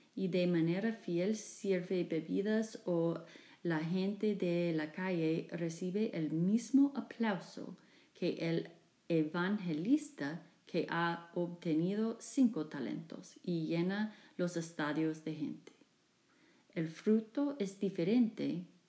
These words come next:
pero el elogio el mismo. ¿Cuál es la cuestión? Utiliza tu singularidad para asumir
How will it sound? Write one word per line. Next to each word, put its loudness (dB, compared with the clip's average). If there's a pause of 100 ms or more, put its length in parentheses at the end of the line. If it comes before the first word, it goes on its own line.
(100)
pero -2
el -4
elogio -4 (360)
el -8
mismo. 0 (2750)
¿Cuál 2
es 0
la 2
cuestión? 0 (1040)
Utiliza 4
tu 0
singularidad 2 (200)
para -2
asumir 0